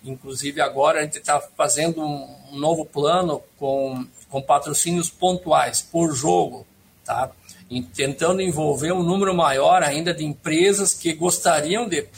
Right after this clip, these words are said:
de fazer a parte da camisa da Chapecoense, mas não conseguem, é, patrocinar por um ano inteiro. Então a gente vai fazer pontual por jogo. Então um valor específico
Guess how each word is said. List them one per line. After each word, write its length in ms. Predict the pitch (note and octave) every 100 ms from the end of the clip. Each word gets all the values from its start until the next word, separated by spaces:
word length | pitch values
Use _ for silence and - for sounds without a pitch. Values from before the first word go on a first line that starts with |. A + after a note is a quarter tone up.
| - - - - _
de 120 | D3
fazer 340 | D3 D#3+ D3 D#3
a 80 | -
parte 680 | - D#3+ D#3 D3+ - C3 - - _
da 260 | - C#3 C#3+
camisa 460 | - C3 C#3 C#3
da 100 | C#3
Chapecoense, 800 | C3+ C#3+ - - - D3+ E3 -
mas 200 | F#3 F#3+
não 120 | F#3+ G3+
conseguem, 720 | G#3 F3+ - E3+ F3 D#3 - _ _ - - - _ -
é, 520 | B2+ B2+ B2 B2 A#2+ -
patrocinar 760 | - - D3 - D3 C#3 C#3+ D3
por 140 | E3+ D#3+
um 180 | D#3
ano 140 | E3 F3
inteiro. 360 | E3+ E3+ D3+
Então 260 | B2 - C3+
a 60 | D3+
gente 160 | D3+
vai 160 | D#3 D#3
fazer 500 | D#3+ D#3 C#3+ D3+ - _ - _ -
pontual 520 | E3+ F3 E3+ D#3+ F3+
por 240 | - A3
jogo. 400 | D#3 E3 F3+ C3
Então 320 | A#2 C3+ C3+ D3
um 80 |
valor 460 | D#3 D#3+ D#3 E3+ E3+
específico 1000 | E3 - F#3 - - G#3 G3+ - G#3+ G3+